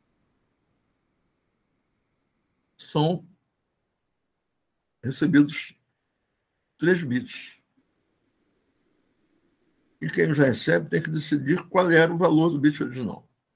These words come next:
Se a saída do canal foi, por exemplo, zero zero um, desde que a probabilidade P de um, um bit flip, bit flip é a inversão do bit,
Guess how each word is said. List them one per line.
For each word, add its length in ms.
Se 200
a 60
saída 320
do 140
canal 340
foi, 180
por 140
exemplo, 300
zero 240
zero 240
um, 260
desde 400
que 300
a 60
probabilidade 760
P 340
de 160
um, 220
um 100
bit 260
flip, 360
bit 240
flip 540
é 60
a 60
inversão 460
do 100
bit, 520